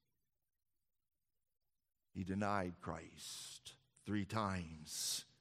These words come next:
And so Peter is able to write in First Peter chapter five, verse six, "Humble yourselves, therefore, under the mighty hand of God,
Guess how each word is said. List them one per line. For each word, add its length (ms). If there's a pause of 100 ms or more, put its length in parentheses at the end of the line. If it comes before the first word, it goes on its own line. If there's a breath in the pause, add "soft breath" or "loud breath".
(840)
And 100
so 180
Peter 420
is 140
able 300
to 140
write 320
in 80
First 340
Peter 360
chapter 460
five, 480
verse 280
six, 920 (1400)
"Humble 580
yourselves, 800
therefore, 500
under 220
the 100
mighty 400
hand 320
of 160
God, 320